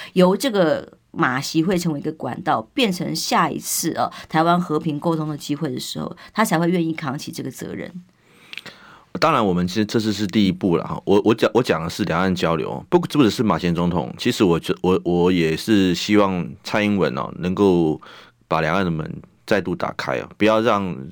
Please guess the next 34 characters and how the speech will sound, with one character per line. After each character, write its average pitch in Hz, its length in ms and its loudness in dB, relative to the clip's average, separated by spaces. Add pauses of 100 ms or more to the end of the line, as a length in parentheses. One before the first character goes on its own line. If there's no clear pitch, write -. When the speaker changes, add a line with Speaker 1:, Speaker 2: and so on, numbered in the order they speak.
(120)
Speaker 2:
这 - 140 0
个 80 260 2
很 82 100 0
多 95 160 6
人 85 80 2
想 82 180 -2
交 92 120 2
流 82 100 2
都 78 60 -4
没 82 100 -2
有 82 60 0
办 87 120 0
法 82 60 0
交 80 200 -2
流， 71 200 -2
他 104 120 -2
们 98 80 2
的 90 80 4
学 87 160 0
生、 90 280 2 (300)
我 85 100 -2
们 82 120 0
的 85 80 2
学 85 200 0
生 90 320 0 (320)
都 104 120 4
有 92 80 6
一 95 40 4
些 92 120 4
障 87 260 0
碍 82 140 -2
嘛。 60 160 -14 (380)
Speaker 1:
嗯。 196 120 -12
Speaker 2:
那 160 200 2